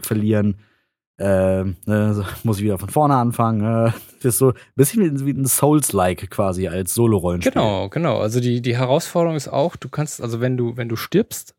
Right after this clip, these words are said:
Speaker 2: oder halt alles gem-, alle Dungeons gemacht hast, dann zählst du halt deine, deine, äh, Endpunkte, äh, minus eins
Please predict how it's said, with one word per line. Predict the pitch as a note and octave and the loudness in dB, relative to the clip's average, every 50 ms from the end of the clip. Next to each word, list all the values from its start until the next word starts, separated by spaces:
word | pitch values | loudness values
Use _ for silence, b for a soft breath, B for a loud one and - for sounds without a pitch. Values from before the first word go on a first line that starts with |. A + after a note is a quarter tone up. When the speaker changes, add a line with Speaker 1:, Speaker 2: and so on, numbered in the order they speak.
| _ - | _ -2
Speaker 2:
oder | A#2 B2+ B2 A#2 | 0 2 2 2
halt | A#2 A#2 | 0 0
alles | - G#2+ A#2 C3 C3+ - | 0 0 0 0 0 0
gem-, | - A#2+ A2 | -2 -4 -2
alle | - - B2 B2 B2 | -2 -2 -2 -2 0
Dungeons | B2 A#2+ C3 C3+ B2+ - - | -2 -2 -2 -2 -4 -6 -6
gemacht | - G#2+ A#2+ D3+ E3+ - | -4 -2 -2 -2 -2 -4
hast, | - F#3 - - | -6 -8 -4 -4
dann | C3 A#2 | -4 -4
zählst | - - C#3 C3+ C#3+ D3 - - | -2 0 2 2 2 0 0 -2
du | C#3+ | -2
halt | C#3 C3 C3 - | -2 0 0 -2
deine, | A2 A2 A2 A2 | -2 -2 -2 -2
deine, | A2 A#2 A2 G#2 G#2 G#2 G#2+ G#2+ - | -2 -2 -2 -2 -2 -4 -4 -4 -2
äh, | A2+ A2 G#2+ A2 - - | -2 -2 -2 -2 -2 -2
Endpunkte, | A2+ E3 G#3+ - - _ _ _ - - F#3+ G#3+ - - G3+ A#3 A#3 - _ _ _ _ _ _ _ _ _ _ _ _ _ _ _ - | -2 -2 -2 -4 -10 _ _ _ -2 -2 -2 -2 -2 -4 -4 -4 -4 -8 _ _ _ _ _ _ _ _ _ _ _ _ _ _ _ -2
äh, | - B2+ A#2+ A#2 | 0 0 2 2
minus | A2+ A#2 B2 C#3+ D#3 - - | 2 2 2 2 2 0 0
eins | - A#2 B2 E3+ G#3+ - - - | 0 0 0 0 -2 -4 -10 -14